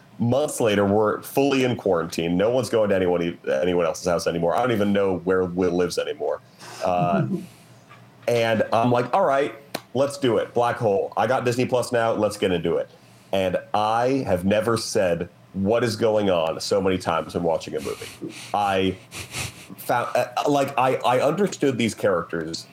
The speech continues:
Speaker 1: and what they wanted, but I didn't know why what they were doing at all fit into what they wanted.
Speaker 2: Mm-hmm.
Speaker 1: Like, uh, I get that she, she a psychic too? The woman whose father is missing?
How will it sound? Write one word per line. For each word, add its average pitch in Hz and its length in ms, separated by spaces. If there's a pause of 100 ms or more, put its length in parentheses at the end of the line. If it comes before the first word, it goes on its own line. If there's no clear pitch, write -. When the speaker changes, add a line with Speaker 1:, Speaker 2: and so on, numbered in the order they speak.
Speaker 1:
and 98 160
what 98 160
they 98 120
wanted, 104 540 (380)
but 107 80
I 104 60
didn't 123 260
know 117 160
why 101 360
what 104 260
they 98 120
were 92 200
doing 98 440
at 85 100
all 90 140
fit 92 260
into 92 280
what 78 240
they 80 100
wanted. 76 460
Speaker 2:
Mm-hmm. 131 600
Speaker 1:
Like, 87 380 (400)
uh, 90 520 (260)
I 110 80
get 117 300
that 120 100
she, 113 440 (220)
she 262 220
a 277 60
psychic 196 520 (160)
too? 202 500 (380)
The 120 80
woman 156 240
whose 160 160
father 156 300
is 170 100
missing? 180 340